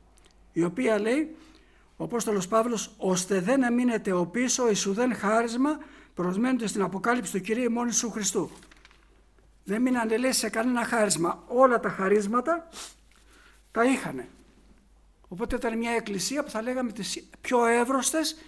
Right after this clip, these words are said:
και οι καλύτερες από όλες που έχει γράψει επιστολές ο Απόστολος Παύλος και βλέπουμε το πνεύμα των επιστολών. Εδώ όμως δεν το βλέπουμε έτσι.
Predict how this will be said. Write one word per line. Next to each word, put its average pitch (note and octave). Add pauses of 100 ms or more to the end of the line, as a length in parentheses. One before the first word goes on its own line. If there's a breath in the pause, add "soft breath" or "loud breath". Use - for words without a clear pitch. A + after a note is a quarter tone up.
(260 loud breath)
και F#3+
οι F#3
καλύτερες A#3+
από B3
όλες C#4+ (380 loud breath)
που -
έχει B3+
γράψει B3
επιστολές A#3
ο A3+
Απόστολος G#3+
Παύλος C4 (360 loud breath)
και G#3+
βλέπουμε B3+
το A3+
πνεύμα B3
των B3
επιστολών. G#3+ (2000)
Εδώ A3+
όμως C#4+
δεν D#4
το D4
βλέπουμε F3+
έτσι. -